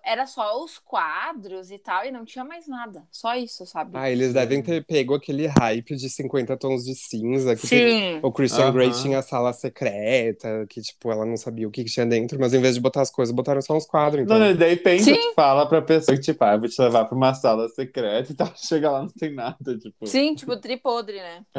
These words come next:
Speaker 2: É, porque eu
Speaker 1: Mas
Speaker 2: acho, eu não sei, eu nu-,
Speaker 3: Ai.
Speaker 2: nunca conversei até onde eu saiba com o dono de motel, a pessoa que, não sei se daí é o dono ou se é o arquiteto, ou se são os dois que pensam junto, mas, tipo assim, tem algumas suítes que mexem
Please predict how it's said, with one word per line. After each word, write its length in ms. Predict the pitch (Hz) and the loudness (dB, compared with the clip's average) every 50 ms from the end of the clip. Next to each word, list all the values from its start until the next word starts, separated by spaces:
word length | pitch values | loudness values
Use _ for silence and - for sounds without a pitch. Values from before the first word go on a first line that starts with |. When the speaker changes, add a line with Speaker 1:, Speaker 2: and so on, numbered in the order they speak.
| 202 202 196 | -8 -2 0
Speaker 2:
É, 120 | 214 190 | 0 0
porque 180 | - 107 - 156 | 0 0 0 2
eu 40 | 143 | 2
Speaker 1:
Mas 160 | 135 131 - | 2 2 0
Speaker 2:
acho, 100 | - 185 - 127 | -2 -6 -6 -4
eu 100 | 127 139 131 | -4 -4 -4
não 100 | 131 127 | -4 -4
sei, 260 | - - - 160 143 | -4 -4 -2 -2 -2
eu 60 | 127 123 | -2 -2
nu-, 120 | 131 139 | -2 -4
Speaker 3:
Ai. 40 | 143 | -4
Speaker 2:
nunca 280 | 131 139 131 - 143 - | -4 -6 -6 -6 -8 -8
conversei 640 | - 165 165 185 208 226 - - 190 151 - 151 151 | -8 -8 -4 -4 -4 -4 -4 -4 -2 -2 0 0 -2
até 160 | 151 - 135 | -4 -4 -8
onde 180 | 123 127 123 | -8 -8 -8
eu 80 | 135 127 | -10 -10
saiba 300 | - - 117 113 123 123 | -8 -8 -8 -6 -6 -8
com 200 | - - 143 143 | -8 -8 -8 -6
o 40 | 131 | -4
dono 240 | 120 117 113 120 127 | -4 -4 -4 -4 -6
de 100 | 131 135 | -8 -6
motel, 440 | 135 135 131 _ - 123 107 110 | -4 -4 -4 _ -6 -6 -4 -4
a 60 | 117 - | -6 -6
pessoa 260 | - - - 120 113 | -10 -12 -12 -12 -12
que, 440 | - - 127 120 113 110 107 - - - | -10 -8 -6 -6 -4 -4 -4 -6 -8 -8
não 80 | 117 | -8
sei 160 | 117 - 147 127 | 0 0 0 0
se 100 | - 147 | 2 2
daí 200 | 131 120 117 117 | 2 4 4 4
é 60 | 120 | 2
o 100 | 120 117 | 0 -2
dono 320 | 113 117 107 107 120 139 | -2 -4 -4 -2 -2 -4
ou 60 | 135 - | -4 -4
se 100 | - 123 | -4 -6
é 40 | 113 | -4
o 100 | 113 113 | -4 -4
arquiteto, 560 | 110 _ _ 110 - - 101 101 - - 120 | -6 _ _ -12 -8 -8 -8 -8 -8 -10 -10
ou 20 | |
se 120 | 113 - - | -10 -10 -12
são 200 | - 117 110 110 | -8 -4 -4 -4
os 100 | 113 107 | -4 -4
dois 280 | 113 110 104 107 107 - | -6 -4 -4 -4 -6 -4
que 100 | - 120 | -6 -4
pensam 440 | - - 107 110 120 - - 120 107 | 0 0 0 0 0 -2 -4 -4 -4
junto, 440 | 107 107 107 117 151 156 - 143 - - - - - - - | -2 -2 0 0 0 0 -2 -6 -8 -8 -20 -20 -16 -2 0
mas, 140 | 135 123 | 2 2
tipo 160 | - 123 - 139 | 2 0 -2 -2
assim, 380 | 131 - - 151 143 135 117 101 - _ _ _ _ _ _ _ _ _ _ - | -2 2 2 4 4 4 2 0 -4 _ _ _ _ _ _ _ _ _ _ 0
tem 160 | 147 127 131 | 2 4 4
algumas 380 | 139 151 160 160 175 180 170 | 4 2 2 0 0 0 0
suítes 520 | - - 165 147 127 123 - - 160 151 - | -2 -6 -6 -6 -6 -6 -8 -10 -12 -12 -12
que 260 | _ - - 147 135 | _ -12 -8 -8 -6
mexem 920 | 135 131 127 123 120 117 113 120 117 - - - 147 139 131 120 117 113 | -4 -4 -4 -4 -2 -2 -4 -4 -6 -8 -8 -6 -4 -4 -2 -4 -4 -6